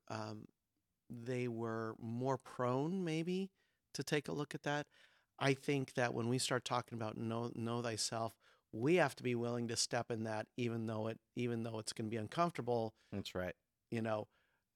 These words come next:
Speaker 1: um, so many of us are so good at, um, adapting that we, again, we, we adapt our way around the denial of the dysfunction
Speaker 2: Hmm.
Speaker 1: instead of
Speaker 2: <laughs>
Speaker 1: saying,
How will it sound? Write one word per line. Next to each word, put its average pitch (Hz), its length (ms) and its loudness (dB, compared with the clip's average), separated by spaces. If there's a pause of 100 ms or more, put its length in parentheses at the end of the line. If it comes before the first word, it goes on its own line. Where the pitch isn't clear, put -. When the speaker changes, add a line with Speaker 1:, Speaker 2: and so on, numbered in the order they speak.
Speaker 1:
um, 110 340 -6
so 156 260 6
many 147 300 6
of 127 100 4
us 123 220 4
are 117 80 0
so 131 320 6
good 120 520 2
at, 110 380 -2 (180)
um, 101 400 -8 (720)
adapting 117 760 0 (640)
that 117 160 2
we, 117 340 0
again, 110 440 2 (160)
we, 117 240 0 (180)
we 123 180 0
adapt 127 460 4
our 123 140 6
way 117 460 4
around 120 440 0
the 120 120 -6
denial 117 720 0
of 110 200 -2
the 120 80 -2
dysfunction 113 640 -4
Speaker 2:
Hmm. 160 40 2
Speaker 1:
instead 127 420 2
of 110 200 0
Speaker 2:
<laughs> - 0 -
Speaker 1:
saying, 110 760 0